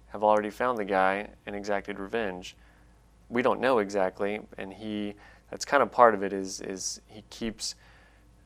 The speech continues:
um, he brings along a guy who he thinks is helping him, but he thinks may also be the murderer.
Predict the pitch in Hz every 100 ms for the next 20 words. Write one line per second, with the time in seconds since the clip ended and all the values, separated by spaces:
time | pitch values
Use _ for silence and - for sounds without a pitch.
0 | - 98 95 - - - - - 117 113
1 | 113 107 107 107 101 101 101 101 98 98
2 | - 104 98 98 - 104 104 104 101 107
3 | 123 123 120 120 107 101 101 104 - 101
4 | 101 104 101 101 95 104 113 113 113 113